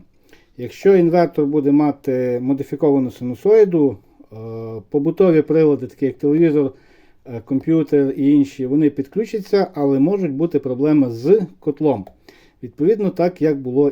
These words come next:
і в нас. І знову ж таки, е, інвертор зі змінною синусоїдою коштує набагато дешевше, ніж інвертор з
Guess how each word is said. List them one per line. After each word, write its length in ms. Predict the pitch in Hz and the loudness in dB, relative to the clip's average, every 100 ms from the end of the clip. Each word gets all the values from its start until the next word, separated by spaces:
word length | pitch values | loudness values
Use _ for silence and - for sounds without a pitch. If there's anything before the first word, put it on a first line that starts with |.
| - | 0
і 120 | 143 | -2
в 100 | 131 | -2
нас. 360 | 127 101 _ _ _ _ _ _ _ - | -4 -6 _ _ _ _ _ _ _ -4
І 180 | 156 151 | 0 0
знову 240 | 190 226 | 2 -2
ж 100 | - | -2
таки, 280 | 165 - 139 | -8 -2 0
е, 500 | 123 - 127 123 107 - | 0 -4 -8 -6 -10 -12
інвертор 580 | 147 156 196 202 185 147 | -4 -2 0 0 -2 -4
зі 240 | 131 156 | -2 -2
змінною 400 | 143 185 175 156 | 0 0 2 2
синусоїдою 680 | 143 147 139 165 156 135 131 | 0 -2 -2 0 0 0 -2
коштує 580 | 127 135 - 151 139 127 | -4 -10 -2 0 0 0
набагато 560 | 135 156 151 151 143 131 | 0 0 -2 -4 -6 -6
дешевше, 520 | 131 156 139 - 131 | -4 -2 -2 -4 -6
ніж 180 | 135 131 | -4 -4
інвертор 500 | 135 139 135 - 107 _ _ _ _ - | -2 -2 -4 -6 -12 _ _ _ _ -14
з 300 | 120 127 | -6 -6